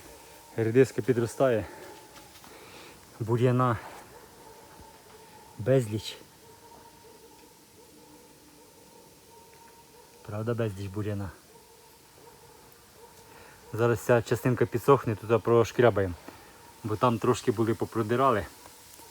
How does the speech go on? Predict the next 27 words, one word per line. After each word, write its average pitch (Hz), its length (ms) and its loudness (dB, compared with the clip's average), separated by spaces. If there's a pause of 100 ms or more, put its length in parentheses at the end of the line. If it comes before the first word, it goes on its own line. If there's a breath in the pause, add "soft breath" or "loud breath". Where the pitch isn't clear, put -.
(920 loud breath)
Трошки, 113 400 -4 (140)
небагато. 107 520 -2 (1000 loud breath)
Перший 107 340 -4
раз 104 180 -2
так, 104 180 -10
аби 101 180 -6
продерти, 101 460 -6
то 104 240 -4 (260 loud breath)
трошки 113 260 -2
взяло 107 280 0
бур'ян. 101 340 -2
Зараз 107 140 -2
воно 107 180 -2
опять 107 220 -2
же 98 100 -6
підсихає, 101 720 -2
ця 95 60 -6
вся 104 140 -8
територія. 101 520 -4 (580 loud breath)
Тобто 98 260 -8
поливатися 117 500 2
воно 107 160 -2
буде 107 200 0
тільки - 220 -2
той 120 200 2
край, 117 220 6
який 104 280 0